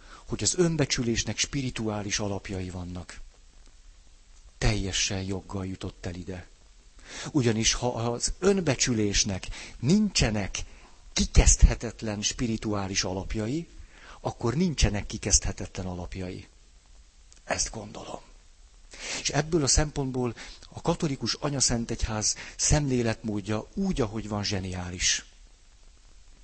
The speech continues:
Mert az, hogy az ember érték és értékes, ez a katolikus egyház szemléletmódjában nem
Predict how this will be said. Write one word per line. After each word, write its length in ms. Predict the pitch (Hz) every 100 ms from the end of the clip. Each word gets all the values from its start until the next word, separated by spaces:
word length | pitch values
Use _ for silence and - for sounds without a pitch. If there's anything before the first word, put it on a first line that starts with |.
| - - - - - - - - -
Mert 400 | 120 113 - - - - -
az, 240 | - -
hogy 320 | - 127 -
az 200 | - 113 -
ember 520 | 160 160 139 117 104
érték 840 | - 117 107 - 123 143 165 - - - - -
és 200 | 117 -
értékes, 1040 | 120 104 - 104 101 - 151 - - - - - - - - - - -
ez 340 | 113 123 147 -
a 160 | - -
katolikus 540 | 160 - 170 156 127
egyház 320 | 147 - 113
szemléletmódjában 1200 | - 147 151 143 127 120 120 113 110 110 107 107 107
nem 400 | 104 127 147 151